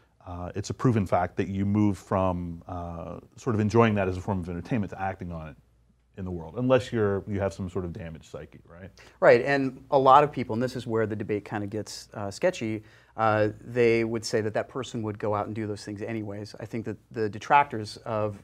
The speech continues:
Speaker 2: violent video games, violent movies would say, "No, it wasn't that the person had the predisposition to go out and do that. Uh, it was this thing that either put them over the edge or, like you said, sort of desensitized them to,
Speaker 1: Mm-hmm.
Speaker 2: um, to thinking that way."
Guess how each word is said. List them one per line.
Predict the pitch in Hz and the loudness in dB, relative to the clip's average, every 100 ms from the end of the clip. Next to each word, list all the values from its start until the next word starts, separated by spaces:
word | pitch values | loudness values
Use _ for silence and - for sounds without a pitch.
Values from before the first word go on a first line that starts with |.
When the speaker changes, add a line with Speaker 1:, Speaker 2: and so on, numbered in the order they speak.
| - | -16
Speaker 2:
violent | 120 107 107 107 107 - _ _ 117 | -2 -2 0 -4 -10 -16 _ _ -10
video | 120 110 | -4 -2
games, | 107 107 107 | -2 -4 -6
violent | 107 107 104 120 | -6 -6 -8 -8
movies | 117 107 104 110 | -8 -8 -10 -10
would | 104 | -12
say, | - 104 104 | -8 -6 -6
"No, | 104 107 101 | -6 -6 -6
it | 104 | -6
wasn't | 117 131 127 110 | 0 0 0 -8
that | 110 104 | -8 -8
the | 107 | -8
person | 120 107 104 | -8 -8 -8
had | 104 | -8
the | 101 | -10
predisposition | - 113 104 - 104 104 - | -12 -12 -12 -14 -14 -14 -12
to | |
go | 104 | -10
out | 104 | -10
and | 101 | -8
do | 113 190 | -4 2
that. | 117 110 - - _ | 2 2 -4 -20 _
Uh, | 107 104 | -4 -2
it | 107 | -2
was | 113 104 | -4 -8
this | 110 104 | -10 -14
thing | - 104 104 | -10 -8 -8
that | 104 - 117 | -10 -12 -6
either | 107 | -6
put | 101 139 | -4 -6
them | 127 | -4
over | 120 110 | -4 -2
the | 107 | -2
edge | 107 107 107 - | -2 -4 -6 -4
or, | 120 | -4
like | 107 | -4
you | 107 | -8
said, | - 104 101 | -6 -6 -6
sort | 113 | -8
of | 104 | -8
desensitized | 104 - 107 87 - 92 - | -10 -10 -10 -10 -14 -14 -16
them | - - | -18 -18
to, | - | -16
Speaker 1:
Mm-hmm. | 110 98 104 _ _ _ - | -14 -14 -16 _ _ _ -10
Speaker 2:
um, | 98 95 95 | -8 -8 -12
to | 101 | -14
thinking | - 98 - - | -12 -14 -12 -14
that | - | -14
way." | - | -16